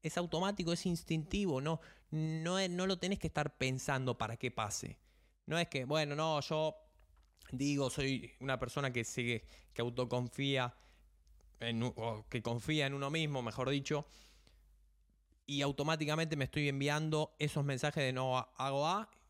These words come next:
pero dije que iba a hacer B. Entonces no hay manera, no hay manera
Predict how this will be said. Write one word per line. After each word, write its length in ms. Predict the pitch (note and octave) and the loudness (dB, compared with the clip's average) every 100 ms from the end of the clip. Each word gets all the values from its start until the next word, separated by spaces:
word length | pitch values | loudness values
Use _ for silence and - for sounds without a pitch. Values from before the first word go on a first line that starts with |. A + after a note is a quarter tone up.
| - C3+ - | -14 -14 -4
pero 240 | D3 C3+ | 0 2
dije 260 | C#3 C#3+ D3 | 2 0 0
que 80 | C3+ | 2
iba 120 | C3+ | 2
a 40 | |
hacer 220 | B2 B2+ | 2 2
B. 180 | A2+ G2+ - - - - - - - | 2 0 -4 -14 -18 -20 -20 -20 -14
Entonces 380 | - - E3+ E3+ | -10 -4 -2 0
no 160 | F3 F3 | 0 2
hay 100 | E3+ | 2
manera, 540 | D#3+ E3+ D#3+ A#2 A2+ - | 2 2 2 0 -4 -8
no 80 | D3 | -2
hay 60 | D3 | 0
manera 420 | C#3+ D3+ C#3+ | 0 0 -2